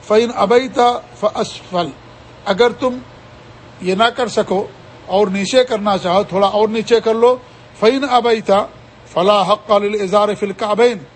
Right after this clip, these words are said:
تو اگر اور نیچے کرنا چاہتے ہو تو کعبین سے نیچے ازار کا کوئی حق نہیں ہے، یعنی دونوں گھٹ-، ٹخنوں سے نیچے انسان ازار کو نہیں کر سکتا۔ یہ مرد کے لیے بتایا جا رہا ہے، عورت کے لیے نہیں۔ عورت کا تو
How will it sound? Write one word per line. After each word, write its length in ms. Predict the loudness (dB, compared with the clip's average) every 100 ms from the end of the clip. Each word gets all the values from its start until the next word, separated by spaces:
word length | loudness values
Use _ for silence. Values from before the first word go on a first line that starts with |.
| -20 -20 -20 -12
تو 100 | -10 -6
اگر 260 | 0 0 0
اور 240 | 2 2 2
نیچے 320 | -4 0 0
کرنا 320 | 0 -2 -2
چاہتے 400 | -2 -2 -2 -4
ہو 300 | -2 -2 -4 -8 -20 -14
تو 120 | -8 -6
کعبین 640 | -4 -4 -2 -2 -2 -4
سے 180 | -4 -4
نیچے 320 | -4 -8 -4
ازار 380 | -4 0 0 0
کا 200 | -2 -6
کوئی 240 | -4 -4
حق 180 | -4 -6
نہیں 280 | -8 -10 -12
ہے، 120 | -12 -16 -20 -20 -20 -6
یعنی 180 | -4 -4
دونوں 340 | -4 -4 -2
گھٹ-، 340 | -4 -6 -10 -10
ٹخنوں 340 | -6 -2 -2
سے 80 | 0
نیچے 440 | -4 -4 2 2 2 -4 -20 -20 -10
انسان 420 | -6 0 0 0 -4
ازار 300 | -2 2 2
کو 160 | 0 -6
نہیں 140 | -6
کر 120 | -6
سکتا۔ 260 | -6 -6 -2
یہ 80 | 2
مرد 240 | 2 0 -2
کے 80 | 0
لیے 140 | 0
بتایا 260 | 0 -2 -2
جا 200 | -2 -2
رہا 120 | -2
ہے، 100 | -4 -6 -20 -10
عورت 320 | -2 0 0 -2
کے 100 | 0
لیے 160 | 0
نہیں۔ 160 | 0 -2
عورت 340 | -2 -2 -2
کا 100 | -4
تو 280 | 0 2 2